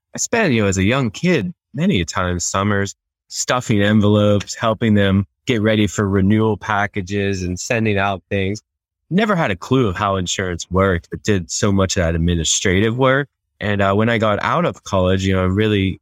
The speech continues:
my grandfather helped open some doors for me to get my start in customer service. And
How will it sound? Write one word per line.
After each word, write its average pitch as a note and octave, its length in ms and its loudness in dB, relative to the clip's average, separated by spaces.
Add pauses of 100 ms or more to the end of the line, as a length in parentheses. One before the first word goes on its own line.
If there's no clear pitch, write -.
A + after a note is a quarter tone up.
(160)
my G2 100 0
grandfather G2+ 540 0
helped F#2 260 -2
open G2+ 320 0
some F2+ 220 -4
doors D3 360 0
for - 140 -2
me F#2 380 2
to F#2 600 0 (100)
get G#2+ 140 -2
my A#2+ 120 -2
start G#2 340 -2
in G#2 60 -4
customer G2+ 460 -4
service. F#2+ 680 -2
And E2+ 320 0